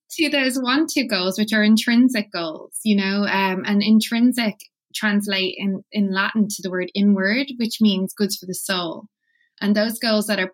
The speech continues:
personally meaningful for you, those are the goals that actually, you know, you stick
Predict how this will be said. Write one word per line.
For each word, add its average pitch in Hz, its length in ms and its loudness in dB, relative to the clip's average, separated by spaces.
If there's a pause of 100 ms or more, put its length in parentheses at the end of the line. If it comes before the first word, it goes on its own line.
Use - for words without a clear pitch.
personally 208 520 -2
meaningful 190 600 -4
for 214 60 -4
you, 240 300 0
those 214 260 0
are 202 60 -4
the 190 100 -4
goals 170 480 -8
that 185 160 -4
actually, 175 840 -2
you 214 140 4
know, 190 80 4
you 175 180 -2
stick - 280 -4